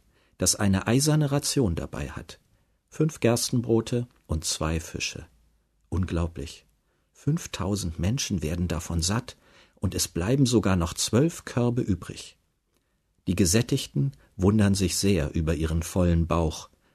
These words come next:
über ihren Glauben, über die Fülle, die der Prophet Jesus vor ihren Augen ausbreitet. Sie wundern sich über den Glauben, der durch den Magen geht.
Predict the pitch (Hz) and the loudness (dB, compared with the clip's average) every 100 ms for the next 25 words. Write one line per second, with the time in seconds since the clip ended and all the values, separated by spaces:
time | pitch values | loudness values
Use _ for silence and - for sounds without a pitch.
0 | _ _ 87 87 - 80 80 82 85 107 | _ _ -4 -2 -2 -2 0 2 2 2
1 | 143 160 - _ _ 98 90 85 80 - | 0 -6 -10 _ _ 2 2 0 -4 2
2 | 135 160 175 _ _ _ - 87 80 - | 2 2 -2 _ _ _ -2 0 -2 -4
3 | - - 113 - 85 87 87 95 - - | -6 -2 -2 -2 0 0 2 -2 -2 -10
4 | _ _ - - 80 76 - 85 85 85 | _ _ -8 -4 -4 -4 -2 -2 0 -2
5 | 82 76 - - 69 67 - - - _ | -2 -6 -6 -8 -10 -10 -12 -16 -20 _
6 | _ _ _ _ _ _ - 123 120 185 | _ _ _ _ _ _ 2 4 8 8
7 | 208 202 208 - 143 120 90 82 87 80 | 8 8 6 4 4 6 6 4 4 4
8 | 98 143 156 160 147 175 156 120 113 73 | 4 4 2 2 0 2 2 2 0 -2
9 | 78 71 - - | -4 -4 -6 -12